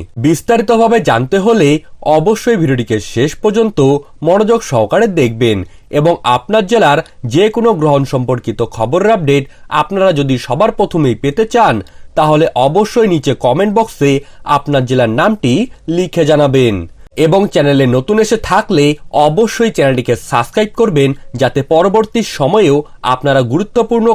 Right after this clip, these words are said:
খবরের আপডেট প্রতিদিন পেতে থাকেন। তো চলুন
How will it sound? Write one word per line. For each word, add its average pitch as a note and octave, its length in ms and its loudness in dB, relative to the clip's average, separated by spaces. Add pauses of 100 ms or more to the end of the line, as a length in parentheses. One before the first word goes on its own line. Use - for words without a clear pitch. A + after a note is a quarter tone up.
খবরের G3 360 0
আপডেট D#3+ 300 0 (260)
প্রতিদিন A3 380 0 (100)
পেতে F3 280 -2
থাকেন। C#3 360 0 (420)
তো C#3 60 0 (180)
চলুন G3+ 340 2